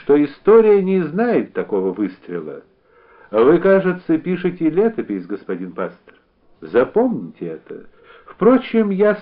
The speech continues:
сам напишу про наши подвиги. Приходите на Кремлёвский двор, сегодня будут делить добычу». К Беру подошёл Буссов.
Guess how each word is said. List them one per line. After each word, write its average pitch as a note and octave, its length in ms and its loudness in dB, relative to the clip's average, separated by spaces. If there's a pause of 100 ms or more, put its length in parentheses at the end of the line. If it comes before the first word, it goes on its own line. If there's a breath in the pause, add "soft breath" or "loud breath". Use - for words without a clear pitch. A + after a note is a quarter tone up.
сам E3+ 260 0
напишу G#2+ 680 -6
про G#2+ 260 -6
наши G#2 360 -10
подвиги. F2+ 760 -8 (420 soft breath)
Приходите F3+ 720 0
на A2+ 100 -4
Кремлёвский B2 640 -4
двор, G3+ 400 2 (500 soft breath)
сегодня F#3+ 540 2
будут E3 400 -2
делить B2 400 -4
добычу». C3 540 -6 (1400)
К F#2 180 -10
Беру G3+ 480 4
подошёл C3+ 640 -2
Буссов. G2 640 -10